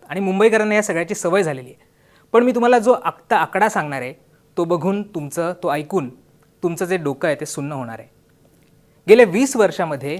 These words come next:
मुंबईमध्ये लोकलमधनं पडून एक्कावन्न हजार आठशे दोन इतक्या प्रवाशांचा मृत्यू झालेला आहे. म्हणजे हा, हा आकडा काही छोटा नाहीये. ह्या आकड्याचं कंपॅरिझन करायचं आपण म्हटलं,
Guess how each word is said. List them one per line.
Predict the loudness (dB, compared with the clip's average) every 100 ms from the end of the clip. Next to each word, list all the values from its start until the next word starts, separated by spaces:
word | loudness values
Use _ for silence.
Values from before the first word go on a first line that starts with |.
| -10
मुंबईमध्ये | -12 -2 0 0 -4 -10 -18 _ _ _
लोकलमधनं | 4 6 8 6 4 2
पडून | -2 -2 -4 -8 -16 _ _ _ _ _
एक्कावन्न | -10 0 0 2 -2
हजार | -4 -2 -2 -2 -10
आठशे | -14 -6 -4
दोन | -2 2 2 0 -10 _ -20
इतक्या | -12 -4 -4 -4 _ _ _ _
प्रवाशांचा | -4 -4 -4 -10 -10
मृत्यू | -12 -14 -18
झालेला | -16 -18 -20
आहे. | -20 _ _ _ _ _ _ _ _
म्हणजे | -6
हा, | -6 -6 -8
हा | -2
आकडा | -2 -2
काही | -4 -8
छोटा | -8 -4 -4
नाहीये. | -4 -8 -14 _ _ _ _ _ _
ह्या | 4
आकड्याचं | 6 4 2
कंपॅरिझन | 0 -2 0 2 2 2
करायचं | 0 0 0
आपण | -2 -2
म्हटलं, | -6 -6 -6 -8